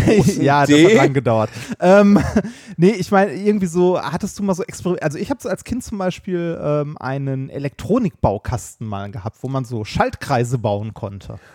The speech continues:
Speaker 1: So
Speaker 2: Oh,
Speaker 1: ein Radio
Speaker 2: das hatte mein Nachbar
Speaker 1: und
Speaker 2: Christian.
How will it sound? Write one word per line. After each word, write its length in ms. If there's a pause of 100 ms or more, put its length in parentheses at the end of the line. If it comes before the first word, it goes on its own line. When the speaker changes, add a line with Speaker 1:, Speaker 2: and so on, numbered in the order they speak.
(180)
Speaker 1:
So 80
Speaker 2:
Oh, 80
Speaker 1:
ein 100
Radio 400
Speaker 2:
das 100
hatte 140
mein 160
Nachbar 240
Speaker 1:
und 80
Speaker 2:
Christian. 680